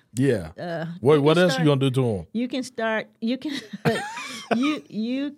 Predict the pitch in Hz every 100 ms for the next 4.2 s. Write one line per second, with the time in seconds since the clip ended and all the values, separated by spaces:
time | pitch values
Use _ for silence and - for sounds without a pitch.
0 | - - - 247 226 190 - 247 330 370
1 | 220 185 175 214 185 175 156 170 156 -
2 | - - 202 175 95 - - 220 160 92
3 | _ - 113 190 110 104 233 247 262 -
4 | 294